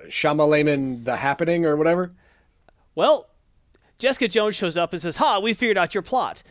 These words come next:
Speaker 2: You're a shapeshifter. You were actually in the room the whole time, 'cause in a closed room murder, it has to be someone in the room. You were the potted plant, and you strangled him as a plant. Ha ha."
Speaker 1: That's right, Odo. I mean, what?
Speaker 2: And then he's like, he's like,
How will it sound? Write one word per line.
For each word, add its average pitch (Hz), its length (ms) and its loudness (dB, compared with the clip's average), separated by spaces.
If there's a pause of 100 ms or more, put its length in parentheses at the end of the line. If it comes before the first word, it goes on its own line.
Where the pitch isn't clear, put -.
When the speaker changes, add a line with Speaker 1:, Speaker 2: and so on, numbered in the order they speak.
Speaker 2:
You're 294 180 -4
a 175 40 -6
shapeshifter. 147 640 -6 (240)
You 269 280 0
were 214 120 0
actually 202 280 -2
in 196 80 0
the 190 100 0
room 175 200 -2
the 180 100 -4
whole 185 160 -2
time, 185 360 -2
'cause - 120 -14
in 139 100 -10
a 131 40 -12
closed 175 320 -4
room 156 460 -8 (380)
murder, 208 360 -2
it 156 60 -2
has 165 120 -4
to 185 60 -8
be - 20 -4
someone 156 220 -8
in 147 80 -6
the 151 80 -2
room. 143 320 -4
You 220 220 -2
were 285 180 -4
the 269 160 0
potted 254 480 0
plant, 294 540 -2 (160)
and 240 140 -8
you 277 100 -4
strangled 214 500 -2
him 190 140 -4
as 180 160 -4
a 180 40 -8
plant. 143 380 -8 (160)
Ha 190 120 0
ha." 214 380 -2 (720)
Speaker 1:
That's 123 200 -10
right, 165 180 4
Odo. 131 440 0
I 139 100 -6
mean, 123 160 -6
what? 156 260 -4 (600)
Speaker 2:
And 139 100 -8
then 156 60 -6
he's 208 160 -2
like, 180 260 -4 (1300)
he's 151 180 -10
like, 151 180 -2